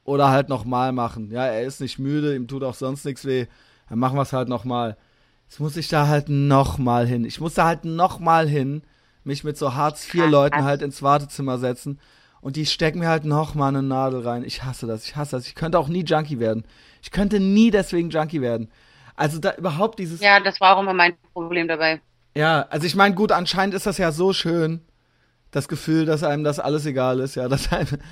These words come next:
Speaker 1: dass man sich die Nadel auch zur Not auch ins Arschloch und in den Augapfel stecken würde, weil, weil es halt einfach, weil es halt, weil es halt einfach so ein überwältigendes Gefühl ist. Aber ich möchte es gar nicht wissen,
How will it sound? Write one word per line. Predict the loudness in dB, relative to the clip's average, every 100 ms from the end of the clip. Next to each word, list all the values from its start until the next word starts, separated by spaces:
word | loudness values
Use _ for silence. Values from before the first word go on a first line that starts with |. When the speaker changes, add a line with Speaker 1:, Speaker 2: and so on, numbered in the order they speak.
| -20 -20
Speaker 1:
dass | -6
man | -4
sich | -4 -4
die | -4
Nadel | 0 4 4 4
auch | 0 -4 -14 -6
zur | -2
Not | 0 0
auch | 0 -2
ins | -4 -4
Arschloch | 2 2 2 -4
und | 0 0
in |
den | 0 0
Augapfel | 2 2 4 0 0 -6
stecken | -4 -4 -4 -2
würde, | 0 2
weil, | 0 -4 -10 -20 -4
weil | 2 2
es |
halt | 2 2
einfach, | 2 2 0 -2 -16 -20 -20 -2
weil | 0
es | 2
halt, | 2 -2 -8
weil | 0 2
es | 4
halt | 2 4
einfach | 2 2 -2
so | -2 0 4
ein | 4 2
überwältigendes | 2 2 0 -2 -2 -4 -6
Gefühl | -8 -2 0
ist. | 0 -4 _ _ -20 -4
Aber | 2 4 2
ich | -2 0
möchte | 0 0
es | -4
gar | -2 -2
nicht | -2 -4
wissen, | -4 -4 -6